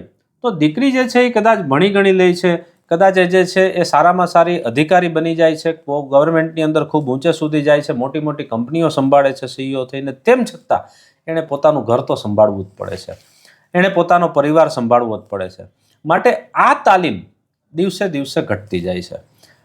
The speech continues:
આપણે જોઈએ છીએ કે સમાજમાં કેવા વિચિત્ર પ્રશ્નો આવતા જાય છે. જેમ શિક્ષણ વધતું જાય છે એમ ખરેખર પ્રશ્નો ઓછા થતા જવા જોઈએ, એના બદલે પ્રશ્નો વધતા જાય છે. મિત્રો,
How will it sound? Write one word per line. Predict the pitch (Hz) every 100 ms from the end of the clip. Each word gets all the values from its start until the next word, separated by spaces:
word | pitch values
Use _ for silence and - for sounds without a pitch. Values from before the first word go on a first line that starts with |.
| _ 156
આપણે | 180 208
જોઈએ | 147 165 220
છીએ | 208 214 208
કે | 208 196
સમાજમાં | - 151 180 185 202 180
કેવા | 170 185
વિચિત્ર | 151 151 180 180
પ્રશ્નો | - 143 - 156
આવતા | 120 117 107
જાય | 104 98
છે. | 101
જેમ | 92 131 220
શિક્ષણ | 220 190 190 202 190
વધતું | 190 190 190
જાય | 190 185
છે |
એમ | 190
ખરેખર | - 165 180 190
પ્રશ્નો | 180 170 - 196 -
ઓછા | 247 262 277
થતા | - 127 113
જવા | 107 101 98
જોઈએ, | 95 90 90 - _ _ -
એના | 156
બદલે | 175 170 143
પ્રશ્નો | 135 135 143 107
વધતા | 110 - 101
જાય | 95 95
છે. | 95
મિત્રો, | 95 92 90